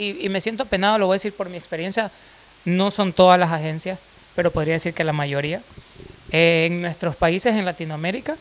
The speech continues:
eh, no están tan informados o como tan al día a día como pasa con las agencias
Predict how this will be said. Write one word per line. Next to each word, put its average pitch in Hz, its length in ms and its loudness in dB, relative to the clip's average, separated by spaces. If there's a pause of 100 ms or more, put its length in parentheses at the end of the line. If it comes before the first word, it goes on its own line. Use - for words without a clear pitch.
(600)
eh, 175 300 -2
no 208 180 2
están 226 440 2 (200)
tan 208 160 4
informados 208 840 -2
o 180 100 -10
como 165 300 -6
tan 196 320 -4
al 180 160 -8
día 202 240 -2
a 190 60 -2
día 226 260 -6 (500)
como 175 260 0
pasa 170 280 0
con 180 160 -4
las 165 100 -6
agencias 160 500 -6